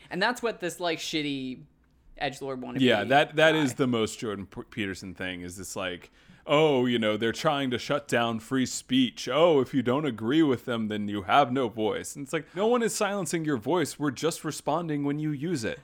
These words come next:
Speaker 1: <laughs>
Speaker 2: Idiot.
Speaker 1: Yeah, just incredible stuff.
Speaker 2: The last twenty minutes are largely a re-, reiteration. There are a couple gems, though.
Speaker 1: Yes.
Speaker 2: Uh, like when Doctor Glenn Sunshine, Mister Sunshine himself,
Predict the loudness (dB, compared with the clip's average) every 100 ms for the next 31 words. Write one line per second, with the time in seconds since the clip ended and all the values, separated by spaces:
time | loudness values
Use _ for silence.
0 | -16 -10 -8 -8 -12 2 4 6 2 -2
1 | -12 -12 -10 -6 -2 -2 -2 -10 -10 -10
2 | _ _ -14 -14 -18 -20 -20 -16 -8 -2
3 | 2 4 2 -4 -6 -6 -6 -10 _ _
4 | -2 2 4 2 0 -2 0 2 0 -2
5 | -2 0 0 -2 -4 -4 -4 -8 -10 -6
6 | -4 -2 -2 -2 -4 -6 -4 -2 2 2
7 | 2 0 -4 -2 -6 -6 -10 -12 -12 -10
8 | -10 -12 -6 -4 -4 -6 -10 -4 0 0
9 | -2 -6 -10 -2 2 2 0 -2 -2 0
10 | -4 -8 -14 -2 0 0 -4 -2 -4 -4
11 | -4 -6 -6 -6 -4 -4 -6 -6 -8 -4
12 | -4 -4 -4 -2 -4 -4 -4 -2 0